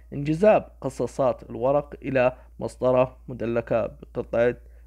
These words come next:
من الصلب. أفكر وأتحدث وأكتب. السبب والنتيجة. كيف نشغل البطاريات الألعاب؟ البطاريات الألعاب الموجودة معي في البيت، كيف نشغلها؟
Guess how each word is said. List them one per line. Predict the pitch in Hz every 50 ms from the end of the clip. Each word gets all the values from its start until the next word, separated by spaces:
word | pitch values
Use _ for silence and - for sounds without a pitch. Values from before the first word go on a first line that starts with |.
| - -
من | 131 123 120
الصلب. | 113 101 - - - - 71 - - - - - - - - - - - - - - - - - - - - - - - - -
أفكر | - 180 - 254 277 269 - 226 202
وأتحدث | 180 139 135 - 104 - 170 170 165 165 - -
وأكتب. | 110 110 - - - - - - -
السبب | 156 - - 226 247 302 226 196
والنتيجة. | 185 151 139 127 120 - 120 107 92 90 123
كيف | - - - 302 311 254 - -
نشغل | 165 160 135 107 107 147 147 - 185 185 185
البطاريات | 165 143 131 120 123 123 - - 131 127 131 147 147 139
الألعاب؟ | 117 117 117 - - 131 135 - -
البطاريات | - - 160 156 151 143 - 170 175 175 -
الألعاب | 151 131 127 117 110 131 139
الموجودة | 135 120 120 117 120 131 151 147 127 110
معي | 110 127 127 127 113 90
في | - - 104
البيت، | 101 95 - 143 127 110 - - - -
كيف | - 151 151 -
نشغلها؟ | 123 117 - - 110 110 113 135 151 165